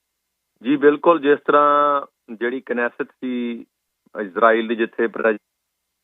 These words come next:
ਕਿਹਾ ਵੀ ਦੀ ਗਜ਼ਾ ਦਾ ਵਾਰ ਜਿਹੜਾ ਖਤਮ ਹੋ ਗਿਆ। ਔਰ ਤੁਸੀਂ ਦੱਸੋ ਮੈਨੂੰ, ਕਿਹੜੀ ਦੁਨੀਆ ਦੀ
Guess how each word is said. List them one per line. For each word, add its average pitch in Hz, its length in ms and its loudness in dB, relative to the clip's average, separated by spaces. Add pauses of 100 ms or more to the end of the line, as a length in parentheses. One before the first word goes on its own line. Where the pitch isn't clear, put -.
(600)
ਕਿਹਾ 113 220 4
ਵੀ 120 300 -4 (840)
ਦੀ 107 120 -4
ਗਜ਼ਾ 123 320 4
ਦਾ 127 120 4
ਵਾਰ 113 380 0
ਜਿਹੜਾ 113 240 -2
ਖਤਮ 127 340 -8
ਹੋ 113 140 -6
ਗਿਆ। 101 220 -4 (760)
ਔਰ 143 180 4
ਤੁਸੀਂ 156 260 -2
ਦੱਸੋ 147 280 2
ਮੈਨੂੰ, 165 240 -4
ਕਿਹੜੀ 180 300 0
ਦੁਨੀਆ 139 420 0
ਦੀ 131 220 -4